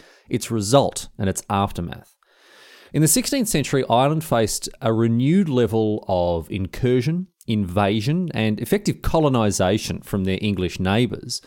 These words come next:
And of course, this wasn't new. England had been messing with Ireland for centuries, but in the late sixteenth century, it escalated to the point that the conflict between the Irish and the English became a full-blown war, the Nine Years' War.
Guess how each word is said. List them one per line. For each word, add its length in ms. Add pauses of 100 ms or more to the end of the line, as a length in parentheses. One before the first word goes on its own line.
(480)
And 100
of 60
course, 180
this 160
wasn't 300
new. 260
England 320
had 120
been 180
messing 260
with 160
Ireland 280
for 80
centuries, 600
but 140
in 40
the 60
late 200
sixteenth 360
century, 420
it 40
escalated 460
to 80
the 80
point 360 (500)
that 420
the 140
conflict 560
between 380
the 100
Irish 340
and 160
the 60
English 460
became 400
a 40
full-blown 720
war, 460
the 100
Nine 300
Years' 340
War. 240